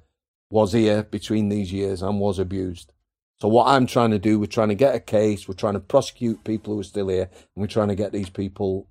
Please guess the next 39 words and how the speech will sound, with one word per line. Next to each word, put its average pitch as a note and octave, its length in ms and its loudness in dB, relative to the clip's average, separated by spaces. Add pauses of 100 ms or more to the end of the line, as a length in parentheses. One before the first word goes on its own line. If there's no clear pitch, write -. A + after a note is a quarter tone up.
um, F#2 440 -6
compensation." F2+ 800 -10 (1040)
Okay. G2 400 0 (1300)
So C3 100 4
Guzzagun D#3+ 500 8
had C#3 160 4
a C3 40 8
word B2+ 220 8
with A2 80 4
the A2 80 6
lad. G#2 220 6
He, A2 200 2
he A2+ 80 -2
weren't A#2 240 2
up G#2+ 160 0
for A2 120 -6
it. F#2 40 -2
I G2+ 40 -6
says, G#2 200 -4
"Look, A2+ 180 0
just A#2+ 220 -8
listen B2+ 200 -4
what A#2 120 0
he's G#2 80 -6
got G2 200 -6
to - 40 -12
say." F2+ 220 -8 (320)
All G2 100 -6
right. E2+ 220 -6 (1080)
So A2+ 120 0
he G#2+ 80 4
sits - 300 4
in A2+ 120 4
with G#2 100 2
him. G#2 300 0 (240)
He G#2+ 100 -6
goes B2 200 2
through A2+ 160 2
everything. G2+ 640 -2